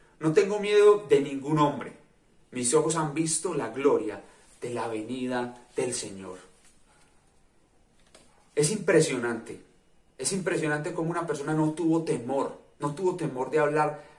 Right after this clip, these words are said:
de lo que es la verdad. Cristo Jesús. Cristo Jesús era su fundamento, porque nadie puede poner otro fundamento que el que está ya puesto,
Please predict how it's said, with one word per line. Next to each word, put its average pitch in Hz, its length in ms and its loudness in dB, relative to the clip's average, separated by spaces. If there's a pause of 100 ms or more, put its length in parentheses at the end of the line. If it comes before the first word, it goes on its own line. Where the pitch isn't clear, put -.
de 147 100 4
lo 135 160 0
que 117 180 -6
es 110 120 -4
la 131 180 -4
verdad. 104 540 -8 (300)
Cristo 170 440 2
Jesús. 120 640 -10 (880)
Cristo 170 340 2
Jesús 156 240 0
era 180 180 -2
su 165 240 -2
fundamento, 139 960 -6
porque 156 240 -2
nadie 170 200 0
puede 196 200 2
poner 156 240 2
otro 185 220 0
fundamento 156 640 -2
que 123 100 -4
el 117 60 -6
que 117 60 -4
está 117 180 -6
ya 117 200 -6
puesto, - 360 -12